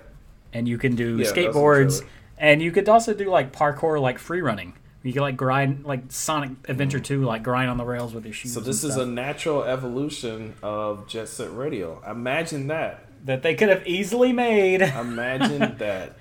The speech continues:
Speaker 2: Oh my God, Sega. You know, and it's funny, they're like, "Oh man, we should bring, you know, we should bring back, uh, I Ps, but we don't know what to do or how to do that." I'm like, "Bro."
Speaker 1: Like, who doesn't know?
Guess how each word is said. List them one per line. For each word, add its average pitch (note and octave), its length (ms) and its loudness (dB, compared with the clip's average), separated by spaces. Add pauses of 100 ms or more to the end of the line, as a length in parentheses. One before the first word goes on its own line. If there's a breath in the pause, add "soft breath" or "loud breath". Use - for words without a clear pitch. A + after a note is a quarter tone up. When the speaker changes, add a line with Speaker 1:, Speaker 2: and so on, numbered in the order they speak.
(120)
Speaker 2:
Oh D3 160 -4
my C3+ 180 -6
God, F#2 300 -8
Sega. E2+ 460 -10 (260)
You D3 120 -4
know, D#3 140 -2
and C3+ 160 -4
it's C#3 100 -6
funny, E3+ 280 -4
they're B2+ 120 -4
like, C3+ 160 -4
"Oh D#3+ 240 -4
man, C#3+ 320 -2
we C#3 60 -4
should C#3+ 220 -8
bring, C3 360 -4
you A#2+ 80 -8
know, A#2+ 120 -4
we A#2+ 120 -8
should C3 200 -10
bring A#2 200 -6
back, A2+ 360 -6 (360 soft breath)
uh, G#2 320 -2
I A#2 180 -4
Ps, C#3+ 320 -6
but A2 300 -6
we C#3 120 -6
don't D#3 200 -2
know C#3+ 220 -2
what C#3+ 220 -2
to D3 100 -4
do E3+ 380 -2
or C3+ 340 0
how D#3 300 -2
to D#3 80 -4
do D#3 260 -6
that." A#2 400 -4
I'm C3 100 -12
like, C#3 260 -6 (680)
"Bro." G3+ 500 -2
Speaker 1:
Like, B3+ 140 0
who G4 220 8
doesn't F#4 320 6
know? C4 340 0